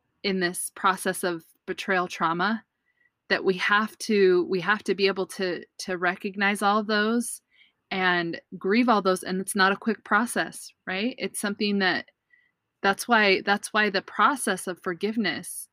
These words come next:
is a process. It's not, it's not something that's forced or, or had quickly, because those, the, that grief, that state of grief that we're in, those things come up, and they, whenever I,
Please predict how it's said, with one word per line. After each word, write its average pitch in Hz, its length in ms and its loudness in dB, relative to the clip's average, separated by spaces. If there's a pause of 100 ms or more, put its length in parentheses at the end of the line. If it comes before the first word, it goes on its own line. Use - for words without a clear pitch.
is 208 180 4
a 165 60 2
process. - 800 -2
It's 175 180 -4
not, 170 300 2 (120)
it's - 140 -12
not 180 160 -4
something 214 360 -2
that's - 260 -6
forced - 500 -2
or, 147 400 -6
or 180 80 2
had 180 320 0
quickly, 196 400 0
because 170 400 -2
those, 180 360 0 (560)
the, 190 220 0
that 190 240 -2
grief, 208 640 0
that - 160 -2
state 214 240 0
of 185 120 -2
grief 185 300 0
that - 140 -2
we're 175 140 -2
in, 185 500 0 (540)
those 202 180 4
things 233 340 6
come 190 300 2
up, 208 300 4
and 202 180 0
they, 180 240 0 (200)
whenever 196 360 0
I, 185 240 4